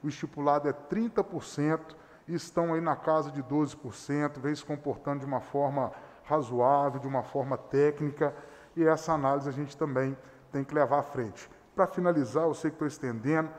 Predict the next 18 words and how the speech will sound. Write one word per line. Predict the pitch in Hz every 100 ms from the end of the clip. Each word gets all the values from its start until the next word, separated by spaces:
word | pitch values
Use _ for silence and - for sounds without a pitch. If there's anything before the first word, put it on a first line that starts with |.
| - - -
mas | 160
acho | 156 151
que | 143
vale | 143 151
também | 147 143 143
falar | 139 131 123
da | 101
Câmara. | - 151 156 147 139 - - -
Aqui | 127 151
foi | 143
falado | 143 143 139 139 123
de | 131 135 123 104 - - -
devolução | 143 131 143 127 - - 175 185
de | 147
recursos. | 123 113 - 151 170 - - - - -
Essa | - 147 160 139
casa | - 156 151 151
provavelmente | 156 147 156 143 127 143 147 139